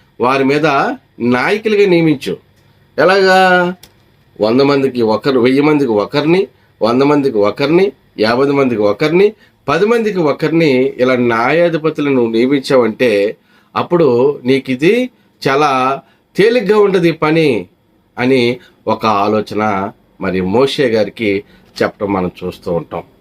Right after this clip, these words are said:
మరి పరిశుద్ధ గ్రంథం మనం ఎంత చదువుకున్న వచ్చిన ఏం చెప్తుంది? "ఆలోచనకర్తలు అనేక మంది, నాయకులు లేని జనులు చెడిపోదురు,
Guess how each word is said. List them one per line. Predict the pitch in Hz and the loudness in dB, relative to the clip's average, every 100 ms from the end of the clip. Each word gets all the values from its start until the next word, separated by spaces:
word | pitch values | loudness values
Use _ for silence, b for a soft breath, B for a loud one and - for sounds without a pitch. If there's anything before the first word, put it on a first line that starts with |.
| - | -4
మరి | 220 | -2
పరిశుద్ధ | 262 - 226 214 202 | 0 0 0 0 0
గ్రంథం | 202 202 | 2 2
మనం | 196 185 | 2 0
ఎంత | 180 185 180 | 0 0 0
చదువుకున్న | 175 170 175 | -2 0 0
వచ్చిన | 175 170 175 | 0 0 -2
ఏం | |
చెప్తుంది? | 170 165 165 160 160 160 160 B B - | 0 -2 -2 2 2 2 -2 B B -4
"ఆలోచనకర్తలు | 107 131 170 196 202 202 196 180 202 196 160 143 165 b b b - | 0 2 2 0 0 -2 0 -2 0 2 4 2 0 b b b -6
అనేక | 120 180 226 226 | -2 2 0 2
మంది, | 220 214 151 104 87 | 0 0 0 -2 -2
నాయకులు | 107 131 190 202 208 | -2 0 0 2 2
లేని | 190 185 | 2 0
జనులు | 156 156 170 156 | 0 2 2 0
చెడిపోదురు, | 147 156 160 160 156 135 | -2 0 0 2 4 4